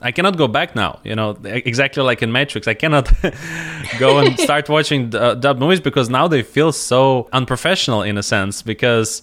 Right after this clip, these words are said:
Speaker 1: it's not matching, like, the emotional life of the char-, of the actor who performed the role in the
Speaker 2: Mm-hmm.
Speaker 1: movie d-, does not really match the voice. And there's
Speaker 2: Right.
Speaker 1: a disconnect, so I cannot really connect to them anymore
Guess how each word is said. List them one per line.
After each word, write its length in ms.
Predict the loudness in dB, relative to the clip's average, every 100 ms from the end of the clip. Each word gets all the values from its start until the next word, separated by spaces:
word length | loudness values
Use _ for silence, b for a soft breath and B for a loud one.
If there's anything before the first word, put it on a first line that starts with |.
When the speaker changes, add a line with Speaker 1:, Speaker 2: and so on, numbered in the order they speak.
| _
Speaker 1:
it's 220 | -6 -2
not 160 | -2 0
matching, 340 | -2 -2 -2
like, 160 | -4 -2
the 260 | -2 0
emotional 960 | 0 2 2 0 0 0 2 0 -2 -8 _ -20 -14
life 440 | -2 0 2 0 -2
of 220 | -2 0
the 100 | -2
char-, 280 | -2 -2 -2
of 140 | -2 -2
the 140 | -2
actor 280 | -4 -4 -6
who 140 | -6
performed 360 | -8 -6 -4 -2
the 80 | -2
role 260 | 0 0
in 60 | -2
the 60 | -4
Speaker 2:
Mm-hmm. 20 |
Speaker 1:
movie 260 | -4 -2
d-, 220 | -4 -6 -12 -8
does 140 | -4
not 180 | -4 -2
really 160 | -2
match 560 | 0 0 -2 -2 -8 -10 B B B -10
the 120 | -10
voice. 680 | -4 0 2 2 -4 -12 -14 b b -10
And 320 | -6 -4 -6 -8
there's 360 | -6 -2 -2 -4
Speaker 2:
Right. 80 |
Speaker 1:
a 20 | -2
disconnect, 680 | -4 -2 -2 0 -2 -10 -18 -18
so 360 | -10 -8 -8 -10
I 80 | -6
cannot 300 | -4 -4 -2
really 180 | -4 -4 -12
connect 320 | -6 -4 -4
to 100 | -4
them 160 | -6 -4
anymore 380 | -6 -6 -8